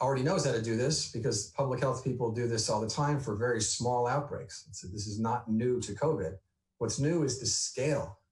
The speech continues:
the enormous scale that we're dealing with. I mean, I've seen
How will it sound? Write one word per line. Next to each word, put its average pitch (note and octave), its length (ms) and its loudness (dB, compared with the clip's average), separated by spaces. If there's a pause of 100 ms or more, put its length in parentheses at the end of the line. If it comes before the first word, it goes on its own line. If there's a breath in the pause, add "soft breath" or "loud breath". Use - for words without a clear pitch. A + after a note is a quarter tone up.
(360)
the A#2 80 -4
enormous D3+ 600 2
scale - 400 -6 (400)
that A2 120 -2
we're A2+ 120 0
dealing G#2 280 0
with. E2 100 -14 (760)
I G#2+ 60 -6
mean, A#2+ 140 0
I've D3+ 180 2
seen D3+ 460 0